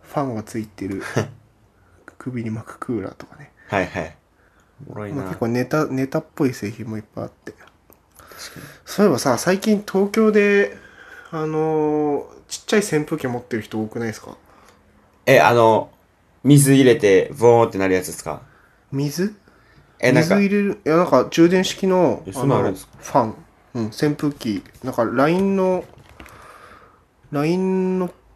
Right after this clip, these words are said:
Speaker 1: デ-、デザインの扇風機を持ってる人がいっぱいいて。
Speaker 2: えー。どこですか？
Speaker 1: うん。
Speaker 2: どこら辺すか？
Speaker 1: 渋谷？
Speaker 2: マジですか？いや、僕見たことないっすわ、それ。
Speaker 1: 見たことないっすか？なんか、ちょっと俺らが、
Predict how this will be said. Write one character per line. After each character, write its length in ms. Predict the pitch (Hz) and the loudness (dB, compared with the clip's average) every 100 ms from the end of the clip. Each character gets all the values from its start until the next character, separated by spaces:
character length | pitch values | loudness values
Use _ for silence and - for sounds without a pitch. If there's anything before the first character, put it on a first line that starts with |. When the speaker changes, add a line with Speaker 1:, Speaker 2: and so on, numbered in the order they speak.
| - - 147 | -20 -18 -6
Speaker 1:
デ-、 180 | 147 | -4
デ 180 | 151 151 | 0 0
ザ 160 | 147 156 | 2 0
イ 60 | |
ン 160 | 110 101 | 0 -2
の 200 | 104 78 - - _ _ _ | -4 -6 -12 -20 _ _ _
扇 220 | - 131 | -10 -8
風 160 | 135 131 | -6 -6
機 100 | 104 | -6
を 40 | |
持 100 | 104 | -6
っ 40 | |
て 120 | - 101 | -8 -10
る 60 | |
人 160 | - 95 | -8 -8
が 80 | 92 | -8
い 20 | |
っ 40 | |
ぱ 160 | - 101 | -8 0
い 40 | |
い 20 | |
て。 400 | 110 117 123 131 | 4 6 8 8
Speaker 2:
え 140 | 135 143 | 6 2
ー。 60 | - - - - - - | -10 -18 -20 -20 -18 2
ど 100 | 135 | 4
こ 140 | 160 | 6
で 100 | 156 | 4
す 80 | 156 | 4
か？ 80 | 139 | 2
Speaker 1:
う 20 | |
ん。 40 | 143 | 4
Speaker 2:
ど 80 | |
こ 80 | 147 | 8
ら 80 | 147 | 8
辺 200 | 151 147 | 8 4
す 100 | 143 | 2
か？ 180 | 80 - - _ - _ - - _ | -2 -8 -18 _ -20 _ -20 -20 _
Speaker 1:
渋 360 | - - 127 123 | -14 -10 -2 0
谷？ 180 | 113 - - - - - - - _ _ 104 | 0 -4 -18 -20 -20 -20 -20 -20 _ _ -12
Speaker 2:
マ 120 | 120 143 | -8 -6
ジ 100 | - | -6
で 60 | |
す 140 | - - | -8 -12
か？ 180 | - - - 101 | -14 -14 -14 -6
い 40 | |
や、 60 | 107 | -6
僕 220 | 107 117 | -4 -2
見 120 | 147 | 0
た 100 | 214 | 2
こ 120 | 143 | 2
と 120 | 117 | 2
な 60 | 107 | 0
い 40 | |
っ 20 | 104 | -2
す 160 | - | -2
わ、 100 | 95 | -4
そ 140 | - 90 | -2 -4
れ。 120 | 73 - _ _ - _ _ - | -4 -12 _ _ -20 _ _ -10
Speaker 1:
見 60 | 139 | -8
た 40 | |
こ 100 | 120 | -6
と 60 | 107 | -6
な 100 | 101 | -8
い 20 | |
っ 20 | |
す 100 | - | -10
か？ 160 | - 147 | -16 -4
な 120 | 160 | -2
ん 20 | 180 | 0
か、 160 | - | -2
ち 100 | - | 0
ょ 40 | 285 | -2
っ 80 | - | 2
と 240 | 180 143 - | 4 4 2
俺 200 | 170 240 | 0 4
ら 200 | 208 156 | 4 4
が、 480 | 151 151 127 98 | 4 6 4 0